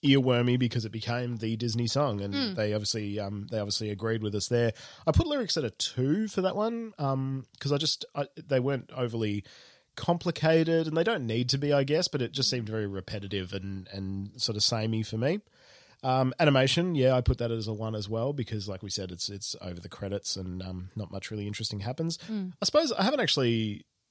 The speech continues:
Speaker 1: talked about what I mean by animation, and Angie actually asked me what I was, what we were talking about when we talk about what we mean by animation and all that
Speaker 2: Mm.
Speaker 1: sort of stuff.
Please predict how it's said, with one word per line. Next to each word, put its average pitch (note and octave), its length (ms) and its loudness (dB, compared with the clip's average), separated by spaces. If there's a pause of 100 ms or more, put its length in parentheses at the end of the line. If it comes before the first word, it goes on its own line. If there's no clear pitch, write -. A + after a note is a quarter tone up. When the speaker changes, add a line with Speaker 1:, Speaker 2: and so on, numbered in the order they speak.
Speaker 1:
talked E3 340 4
about A2+ 220 2
what A2+ 100 4
I G#2 120 2
mean A2+ 260 2
by A#2 180 4
animation, F#2+ 500 0
and A2 140 4
Angie B2 320 4
actually G#2+ 300 -4
asked G#2 260 -2
me G#2 120 0
what G2 260 -2 (160)
I A2+ 60 -6
was, G2+ 380 -6 (220)
what C3 260 0
we B2 160 -2
were G#2 220 -4 (160)
talking B2 340 2
about G#2+ 280 0
when G#2 120 -4
we G2+ 320 -4
talk A2+ 240 -2
about G#2 220 -6
what G2+ 160 -8
we G#2 100 -6
mean G2+ 180 -2
by G2 140 -4
animation G2 580 -4
and F#2 120 -6
all G2 100 -6
that G2 80 -6
Speaker 2:
Mm. F2+ 60 -6
Speaker 1:
sort G#2 100 -6
of G#2 60 -4
stuff. G#2 280 -4